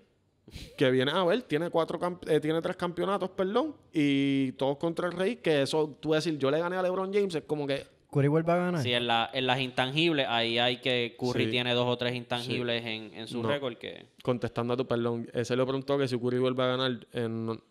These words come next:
Speaker 3: ¿Como
Speaker 1: no
Speaker 3: campeón, tú dices?
Speaker 1: creo que esto
Speaker 2: Sí.
Speaker 1: puede,
Speaker 3: Eh,
Speaker 1: tiene, tiene
Speaker 2: Puede.
Speaker 1: probabilidades, pero es que está apretado.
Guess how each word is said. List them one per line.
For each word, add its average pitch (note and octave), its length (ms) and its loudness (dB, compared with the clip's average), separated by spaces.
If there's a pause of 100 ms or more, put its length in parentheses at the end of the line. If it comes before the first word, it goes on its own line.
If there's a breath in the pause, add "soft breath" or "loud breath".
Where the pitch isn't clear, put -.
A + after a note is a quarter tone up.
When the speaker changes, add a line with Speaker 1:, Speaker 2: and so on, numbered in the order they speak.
Speaker 3:
¿Como A#2+ 300 -2
Speaker 1:
no A#2+ 60 2
Speaker 3:
campeón, C3 420 4
tú F#3 80 -2
dices? B2 320 0 (200)
Speaker 1:
creo B2+ 260 0
que C3+ 60 -2
esto - 180 -6
Speaker 2:
Sí. A#2+ 460 -6
Speaker 1:
puede, F3 400 8
Speaker 3:
Eh, - 40 -2
Speaker 1:
tiene, D#3 200 6
tiene D#3+ 320 4
Speaker 2:
Puede. D#3 120 8
Speaker 1:
probabilidades, G#3 680 8
pero D3+ 140 6
es D3 60 0
que - 100 -2
está E3+ 200 0
apretado. A#2 600 0